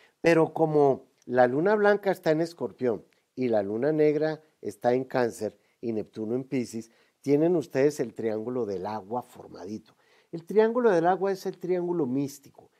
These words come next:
el triángulo del alma. Cáncer siente, Escorpión, em, presiente, pero Piscis, em,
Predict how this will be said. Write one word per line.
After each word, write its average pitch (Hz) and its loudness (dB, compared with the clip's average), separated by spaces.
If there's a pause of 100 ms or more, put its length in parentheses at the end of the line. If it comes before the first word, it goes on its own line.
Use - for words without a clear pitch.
(160)
el 113 -8
triángulo 143 0
del 113 -2
alma. 110 0 (600)
Cáncer 135 0
siente, 170 2 (600)
Escorpión, 131 0 (240)
em, 113 0 (680)
presiente, 147 2 (340)
pero 123 0
Piscis, 147 -6 (600)
em, 98 -10